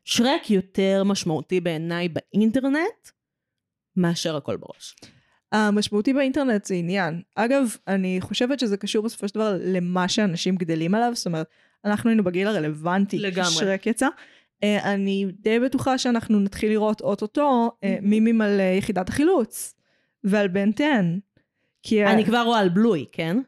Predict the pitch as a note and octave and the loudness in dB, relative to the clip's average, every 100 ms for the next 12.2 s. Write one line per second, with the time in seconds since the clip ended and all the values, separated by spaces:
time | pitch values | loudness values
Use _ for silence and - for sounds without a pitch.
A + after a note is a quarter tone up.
0 | - G#3 G#3 G3 C#3 F#3+ _ _ _ _ | -4 -4 -4 -4 -6 -10 _ _ _ _
1 | _ _ _ _ _ _ - G#3 G#3 G3+ | _ _ _ _ _ _ -2 0 2 2
2 | G3 F#3+ - - - B3 G#3 A#3 - - | 2 0 -2 -12 -2 2 4 2 0 -12
3 | - C4+ D#4 E4 E4+ C#4+ E4+ G4 B3+ G3 | -4 0 0 0 2 2 2 2 2 2
4 | A#3 A3+ G#3 B3 D4 - - G3+ A3+ A3+ | 2 2 4 4 4 0 -6 -6 -4 -2
5 | C#4 C4+ - E3 D#3+ F3 E3+ E3+ - F3+ | -4 -4 -8 -6 -2 -2 -2 -4 -4 -6
6 | E3+ F3 F3 - G#3+ E3+ D#3+ E3 D3+ - | -4 -2 -2 0 0 0 -2 -4 -4 -6
7 | - - E2+ - _ _ _ _ _ - | -8 -8 -10 -12 _ _ _ _ _ -4
8 | F3+ D#3+ F3+ F3+ A3 G#3 A3 - G3+ F3 | -2 -2 -6 -2 0 0 -2 -2 -4 -4
9 | E3+ G3 F#3+ F3 - G3+ E3 D#3+ E3+ D#3+ | -2 0 0 -2 -2 -2 0 -2 -4 -4
10 | - F3 F3 E3+ E3+ D#3+ D#3 E3 E3 E3 | -4 -4 -2 -4 -6 -8 -10 -8 -8 -8
11 | C#3+ - - D#3 - _ _ _ _ _ | -10 -16 -20 -20 -20 _ _ _ _ _
12 | - F4 | -4 0